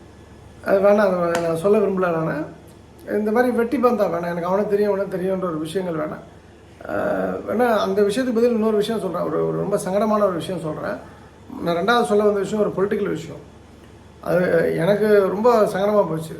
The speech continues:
அஹ், நான், அது நான் பாதிக்கப்படல. நான், நான், நான் வந்து சு-, பண்ணல, நான் பாதிக்கப்பட்டேன் இன்னொருத்தரால.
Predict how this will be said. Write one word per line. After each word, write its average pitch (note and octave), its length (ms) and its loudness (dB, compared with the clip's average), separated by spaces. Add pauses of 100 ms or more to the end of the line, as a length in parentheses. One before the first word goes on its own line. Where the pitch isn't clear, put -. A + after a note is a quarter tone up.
(120)
அஹ், F3 280 -4
நான், F3 160 -4
அது F3+ 160 -2
நான் F#3+ 280 0
பாதிக்கப்படல. G3+ 560 2 (340)
நான், E3 300 -2
நான், E3+ 520 -4
நான் F#3 260 0
வந்து G#3+ 220 0
சு-, - 240 -10
பண்ணல, G3 380 0 (400)
நான் F#3 200 0
பாதிக்கப்பட்டேன் G#3+ 580 -2 (140)
இன்னொருத்தரால. F3+ 500 0